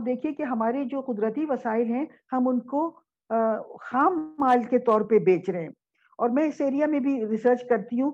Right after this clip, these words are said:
کہ نیچرل ریسورسز، conflict and growth کا آپس میں ان کا کیا تعلق ہے، اور ہم نے یہ دیکھا ہے کہ جو ملک قدرتی وسائل کو خام مال کے طور پہ بیچتے ہیں، وہ ملک جو ہیں وہ نیچرل،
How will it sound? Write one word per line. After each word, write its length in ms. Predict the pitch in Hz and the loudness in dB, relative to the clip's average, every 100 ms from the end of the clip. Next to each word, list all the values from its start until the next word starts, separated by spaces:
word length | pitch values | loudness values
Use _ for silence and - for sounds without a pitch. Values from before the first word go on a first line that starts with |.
| _ _ _ _ | _ _ _ _
کہ 220 | 262 277 269 - _ _ | 0 2 0 -4 _ _
نیچرل 440 | 185 214 226 285 262 | -2 0 2 0 0
ریسورسز، 640 | 247 247 233 277 277 - | 0 2 2 -2 -4 -2
conflict 460 | 214 220 269 - 247 | -2 -2 -4 -2 -2
and 60 | 190 | 2
growth 240 | 240 254 | 2 2
کا 160 | 254 226 | 0 0
آپس 260 | 220 240 233 | 0 -2 0
میں 100 | 247 | 0
ان 100 | 233 | 2
کا 100 | 240 | 0
کیا 180 | 240 | 2
تعلق 500 | 226 202 196 214 214 | 2 0 2 0 2
ہے، 80 | 233 285 - _ _ _ - | -2 -2 -12 _ _ _ -4
اور 240 | 240 254 240 - _ | 0 0 -2 -12 _
ہم 100 | 240 262 | -2 0
نے 60 | |
یہ 160 | 277 320 | 0 0
دیکھا 340 | 285 262 262 | 0 0 0
ہے 100 | 285 | -2
کہ 120 | 294 | -2
جو 280 | 262 220 330 | -4 0 0
ملک 300 | 294 269 311 - _ _ _ _ _ - | 2 2 2 -6 _ _ _ _ _ -6
قدرتی 440 | 240 233 247 320 | 0 2 2 2
وسائل 440 | 294 247 233 240 247 | 0 -2 0 0 0
کو 360 | - 269 302 _ _ _ | -2 -2 -2 _ _ _
خام 340 | 220 254 349 | 0 0 2
مال 180 | 294 285 | 0 0
کے 140 | 277 | -2
طور 240 | 269 240 233 | 0 2 2
پہ 160 | 233 | 0
بیچتے 460 | 220 190 190 - 254 | 2 2 2 -4 -2
ہیں، 180 | 240 269 285 _ _ _ _ 208 180 | 0 -2 -6 _ _ _ _ -12 -2
وہ 120 | 330 | 0
ملک 260 | 277 294 233 | 2 0 0
جو 60 | 247 | 0
ہیں 160 | 269 | 0
وہ 200 | 294 277 | 0 -2
نیچرل، 560 | 220 226 220 285 311 | 2 0 0 -4 -4